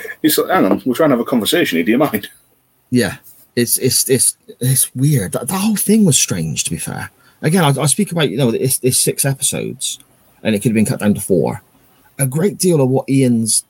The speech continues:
Speaker 2: getting up to here, I, I'm not sure we really need.
Speaker 1: Um, maybe not, but it, it does end up being necessary. But
Speaker 2: Mm.
Speaker 1: yeah, you're right. It could, could have maybe, this whole stuff with Ashton isn't really needed.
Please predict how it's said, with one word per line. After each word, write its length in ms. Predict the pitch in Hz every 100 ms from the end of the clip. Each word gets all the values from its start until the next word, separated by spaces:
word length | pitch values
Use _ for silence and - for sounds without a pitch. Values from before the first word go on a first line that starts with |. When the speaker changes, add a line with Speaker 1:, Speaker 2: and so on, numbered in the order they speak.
| _
Speaker 2:
getting 240 | - - 120
up 160 | - -
to 120 | 101
here, 340 | 95 50 - - -
I, 100 | 120 -
I'm 160 | 135 131
not 180 | -
sure 220 | - 254 226
we 160 | 196
really 320 | 160 156 131
need. 460 | 120 113 131 220 - _ _ _ _ _ _ _ _ _ _ _ 151
Speaker 1:
Um, 500 | 175 190 196 190 185 _ _ _ _ _ _ _ _ -
maybe 460 | 151 160 160 147
not, 260 | 139 131 113
but 80 | 120
it, 140 | 104 -
it 260 | 107 98
does 200 | - 131
end 220 | 123 117 110
up 160 | 98
being 420 | 107 101 95 92 - - - -
necessary. 600 | 107 95 - - - - _ _ _ _ _ _
But 60 | 135
Speaker 2:
Mm. 120 | 120
Speaker 1:
yeah, 140 | 123 113
you're 220 | 107 113
right. 160 | 117
It 100 | 110
could, 200 | - 123 -
could 100 | 120
have 100 | 110
maybe, 520 | 113 110 113 110 143 - - - -
this 120 | 143 -
whole 140 | 175
stuff 240 | - 143 104
with 100 | 104
Ashton 380 | 113 - - 85
isn't 220 | 82 82
really 220 | 85 76
needed. 380 | 78 85 - -